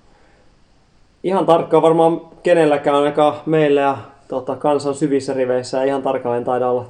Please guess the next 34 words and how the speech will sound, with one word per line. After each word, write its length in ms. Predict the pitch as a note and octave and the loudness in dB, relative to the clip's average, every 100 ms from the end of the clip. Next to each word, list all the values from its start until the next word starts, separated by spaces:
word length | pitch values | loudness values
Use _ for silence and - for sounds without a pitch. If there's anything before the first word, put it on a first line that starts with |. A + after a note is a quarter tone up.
| - | -2
tiedossa, 460 | D3 B2 A2+ - A#2+ | 2 2 0 -4 -6
että 180 | - | -4
mitä 240 | A#2+ B2+ A#2 | -6 -4 -4
tämmönen, 380 | A#2+ A2+ A2+ A2 - - _ _ - | -4 -4 -6 -10 -18 -20 _ _ -4
mitä 160 | D3+ | -2
tämmönen 320 | C3 C3 C3+ C3 | 0 0 -2 0
titteli 440 | C#3+ C#3 C3 C3 | -2 0 0 0
sisältää 540 | D3+ C3+ B2+ A2+ A2+ | 0 0 -2 -2 -4
ja 80 | A2+ | -4
mitä, 300 | B2 B2 A2+ | -4 -4 -6
mitä 220 | A#2+ B2+ A#2+ | -4 -4 -2
siihen 280 | A#2+ A#2 A2+ _ _ _ | -4 -6 -10 _ _ _
työnkuvaan 560 | - C3+ A#2+ A#2+ B2 A#2 | 2 2 2 -2 0 0
kuuluu, 460 | C#3 C3+ A2+ G#2+ G#2 | -2 -2 0 -2 -4
mutta 380 | G#2 - - - _ _ _ _ _ _ _ | -8 -10 -10 -10 _ _ _ _ _ _ _
mitä 180 | C3+ C#3 | -4 -2
nyt 120 | C3+ | -2
itse 280 | - D#3+ C#3 | -6 -4 -4
olen 120 | A#2+ | -2
ainakin 300 | A#2+ A#2+ B2 | -2 -4 -4
ymmärtänyt, 500 | A#2+ A#2 A2+ A#2+ A2+ | -4 -4 -6 -6 -8
niin 140 | A2+ B2 | -6 -8
itse 340 | B2 B2 - _ _ _ - | -8 -10 -10 _ _ _ -10
täysin 320 | C3+ B2+ B2+ | -6 -6 -2
valmentamisen 760 | C#3 C3+ A2+ G#2+ A2 A2 A2 A#2 | 0 0 -2 -6 -6 -8 -10 -12
kanssa 280 | A#2+ A2 | -12 -12
sillä 340 | - G#2+ G#2+ G#2+ | -10 -8 -6 -8
ei 80 | A2 | -6
hirveästi 440 | A2+ G#2+ G#2+ - - | -6 -6 -12 -14 -12
taida 240 | A#2+ - | -10 -8
olla, 300 | B2 C3 C3+ _ _ _ _ _ _ - | -8 -10 -12 _ _ _ _ _ _ -10
olla 280 | A2+ G#2+ A2 | -8 -8 -8
tota 240 | - - A2+ - - | -16 -16 -16 -18 -12
mitään 440 | B2+ - A#2 A2 | -8 -6 -8 -10